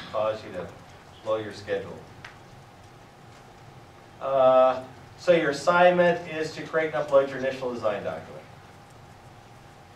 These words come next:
This is the usual one week time, should be up there by Saturday. We'll do presentations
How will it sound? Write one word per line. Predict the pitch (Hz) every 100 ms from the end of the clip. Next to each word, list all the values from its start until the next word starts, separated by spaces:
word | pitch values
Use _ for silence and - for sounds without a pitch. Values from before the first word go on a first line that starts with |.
| - -
This | - - 101
is |
the | 113
usual | 120 120 104
one | 110 120
week | 120 113
time, | - 135 131 131 131 131 - - 113
should | 113
be | 110
up | 107
there | 107
by | 98 -
Saturday. | - 120 120 113 117 117 - - - - - - - -
We'll | 110
do | 110
presentations | - 123 117 107 123 117 113 117 110 107 -